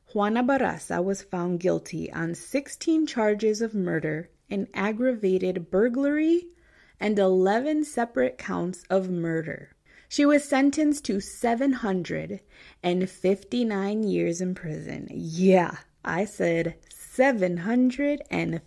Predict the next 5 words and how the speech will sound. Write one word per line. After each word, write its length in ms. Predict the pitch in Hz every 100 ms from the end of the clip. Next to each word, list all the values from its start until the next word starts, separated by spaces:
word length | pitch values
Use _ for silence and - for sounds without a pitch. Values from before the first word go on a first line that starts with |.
| _
fifty-nine 1120 | 269 294 - - 202 185 175 180 190 233 254 247
years 500 | 208 190 185 190 190
in 280 | 180 180
prison. 920 | 185 - 180 185 202 180 156 98 131 - _ -
Ay, 880 | 254 269 262 240 202 185 165 156